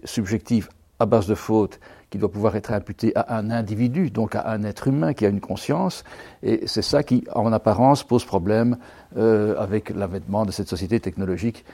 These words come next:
qui conduit, par exemple, à, euh, l'auto-, l'automobile téléguidée. Mais, euh, comme je le, le, le, l'esquissais il y a un instant, il existe, à côté de ce principe de responsabilité subjective à base de faute, plusieurs cas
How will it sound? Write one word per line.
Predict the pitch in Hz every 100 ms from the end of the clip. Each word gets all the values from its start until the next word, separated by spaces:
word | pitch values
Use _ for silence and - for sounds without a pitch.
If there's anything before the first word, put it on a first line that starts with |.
| -
qui | -
conduit, | 107 98 90 110
par | 90
exemple, | 85 85 101 80 87 - - - -
à, | 104 101 98 -
euh, | 95 -
l'auto-, | 101 101 87
l'automobile | - 104 98 90 117
téléguidée. | 107 95 87 92 90 -
Mais, | - 104 135 226 208 - - - -
euh, | 107 101
comme | 113 104
je | 101
le, | 101 95 90 85 - -
le, | - 85 80 82 - -
le, | 92 82
l'esquissais | 98 - - 110 - 123
il | 104
y |
a | 101
un | 95 98
instant, | 90 - 175 214 - - _
il | 117 113
existe, | 110 110 139 113 - -
à | -
côté | 101 107 - 107
de |
ce | -
principe | 95 - 98 - 117 87
de | 92
responsabilité | 95 - 101 95 92
subjective | 95 92 95 - 92 -
à | 92
base | 87 82
de | 87
faute, | - 165 190 - - - - - -
plusieurs | 190 196 147 143 104 -
cas | 127 95